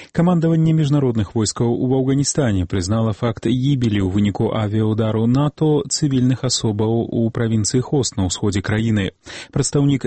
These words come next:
міжнародных сілаў судзей небяспецы ў Афганістане паведаміў сення, што ахвярамі аўторкавага ўдару сталі некалькі паўстанцаў, а таксама пэўная колькасць іхных сямейнікаў. У сваю чаргу ўлады правінцыі Хост заявілі, што пры авіяўдары загінулі трынаццаць цывільных жыхароў, у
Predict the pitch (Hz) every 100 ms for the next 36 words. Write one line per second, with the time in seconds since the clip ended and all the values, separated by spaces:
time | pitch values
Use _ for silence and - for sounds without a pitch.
0 | 135 131 131 127 104 98 - 135 127 -
1 | 104 101 101 98 101 107 - 139 139 151
2 | 147 143 139 139 - 139 131 127 117 127
3 | 135 127 117 - 120 120 113 - 113 110
4 | - 139 139 107 92 98 95 104 95 107
5 | 104 107 117 147 156 156 - - _ -
6 | 160 151 139 127 127 - 120 113 113 101
7 | - 98 95 104 98 - 120 - 160 147
8 | - 117 123 123 107 - 101 110 104 -
9 | 113 113 110 - 104 - 107 104 98 95
10 | 101 95 - _ - - - - 160 175
11 | 156 156 151 175 160 123 110 113 113 127
12 | 117 120 - 143 - 160 - - 143 160
13 | 131 120 123 131 - 110 98 - 107 104
14 | 104 107 107 139 156 160 151 143 151 147
15 | 139 135 131 117 113 120 - 104 92 98
16 | 95 95 104 101 98 101 - - -